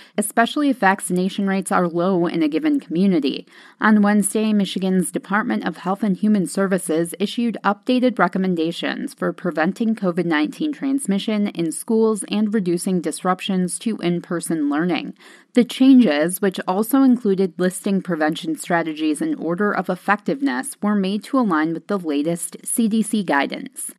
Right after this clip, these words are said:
The prevention strategies include encouraging vaccinations, recommending masking, physical distancing, testing, hand washing, and more. When determining which prevention strategies to implement, school administrators should work with their local public health officials.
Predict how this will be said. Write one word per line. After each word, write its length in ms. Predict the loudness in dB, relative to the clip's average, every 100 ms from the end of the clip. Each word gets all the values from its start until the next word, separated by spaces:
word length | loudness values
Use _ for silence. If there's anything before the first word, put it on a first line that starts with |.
| _
The 100 | 0
prevention 560 | 4 2 4 2 4 4
strategies 680 | 4 0 0 0 0 0 0
include 360 | -2 0 0
encouraging 640 | 0 -2 0 0 4 4 6
vaccinations, 960 | 2 0 0 2 0 0 0 2 -2 -6
recommending 640 | -2 -2 0 -2 0 0 0
masking, 720 | 0 0 -2 -2 0 0 -4
physical 480 | -4 -2 -2 -4
distancing, 960 | -4 -2 -4 -2 -2 -2 -2 0 -2 -6 -18
testing, 800 | -4 -2 -2 -2 2 2 2 -2 _ -2
hand 240 | 2 2
washing, 640 | 4 2 2 -4 -2 -4 -4
and 240 | -2 0
more. 360 | 0 -2 -4 -10 _ -20 -20 _
When 160 | 4 4
determining 640 | 4 2 6 8 8 6
which 500 | 4 -2 -2 -2 -6
prevention 500 | -4 0 -2 -2 -4
strategies 600 | -2 0 0 0 -2 -2
to 180 | -4 -4
implement, 540 | -2 2 2 0 -2
school 320 | -8 -2 2 4
administrators 760 | 4 2 -2 -2 -2 0 -2
should 240 | -2 -6
work 240 | -2 -4 -4
with 120 | -2
their 200 | 0 -2
local 480 | -4 -6 -4 0 0
public 400 | 0 -4 -4 -6
health 300 | -2 -2 -2
officials. 760 | -4 -6 -4 -8 -8 -14 -18